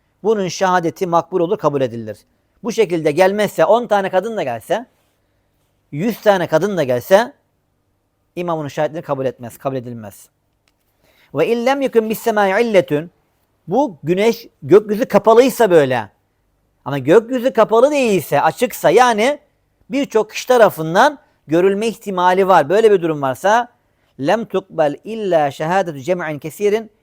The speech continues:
yekulu ilmu bi haberihi. Kendi sözlerine güvenilecek bir topluluk gerekiyor. Şehadeti gerekiyor. Topluluk.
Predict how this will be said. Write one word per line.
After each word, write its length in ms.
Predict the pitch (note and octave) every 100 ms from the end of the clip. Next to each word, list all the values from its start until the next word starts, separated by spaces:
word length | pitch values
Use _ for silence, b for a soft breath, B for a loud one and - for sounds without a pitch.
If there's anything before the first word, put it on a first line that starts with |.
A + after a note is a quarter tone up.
| _
yekulu 340 | E3+ F3 E3 D3+
ilmu 240 | F#3+ F3+ E3+
bi 80 | E3
haberihi. 600 | D#3+ D#3+ D3+ D3 D#3 D3+ - _ _ _ _ _
Kendi 440 | - F#3 A3 B3+
sözlerine 920 | A3 - G#3 F3 F3+ G#3 G#3 A3 E3+ B2+ _ _ _ _ -
güvenilecek 920 | C#3 F3 G#3 A3 A3 G3 G3 A#3+ - _ _ _ _ _ _ _ _ _ _ _
bir 380 | D3 G#3+ A3+ G#3
topluluk 840 | F3+ G3 - F3+ G#3 A#3 - _
gerekiyor. 720 | D#3 D#3 C#3 B2 C3 B2+ B2 - _ _
Şehadeti 600 | - D3 C#3 D3+ D3+ D3+
gerekiyor. 400 | C#3 B2 A2+ A#2+
Topluluk. 600 | - E3+ F3+ G3 F#3 -